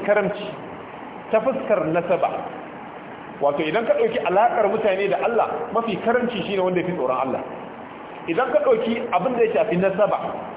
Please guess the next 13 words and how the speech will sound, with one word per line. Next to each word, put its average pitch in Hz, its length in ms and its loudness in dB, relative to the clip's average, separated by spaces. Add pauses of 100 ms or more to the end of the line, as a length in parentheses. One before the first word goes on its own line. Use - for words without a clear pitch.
(300)
ta 208 60 4
mutane, 175 580 0
wai 196 80 6
a 180 140 4
dubi 160 340 0
karamci 220 420 2
ta 196 140 0
fuskar 190 240 -2
nasaba, 185 320 2 (640)
to 165 80 -2
babu 190 240 4
wanda 190 180 2
ya 165 60 4